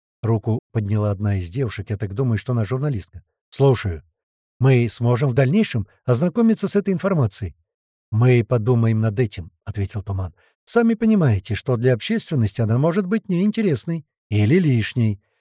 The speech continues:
Нас больше интересует, где у них базы, куда они перетащили всё то, что украли у нас. Это касается оборудования, техники, пленных».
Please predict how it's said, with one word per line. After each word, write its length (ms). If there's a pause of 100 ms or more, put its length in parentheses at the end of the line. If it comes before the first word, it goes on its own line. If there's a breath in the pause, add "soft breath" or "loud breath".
(320)
Нас 240
больше 320
интересует, 640
где 340
у 100
них 240
базы, 440 (340)
куда 240
они 180
перетащили 640
всё 200
то, 100
что 220
украли 320
у 80
нас. 320 (440)
Это 200
касается 460
оборудования, 600
техники, 640
пленных». 600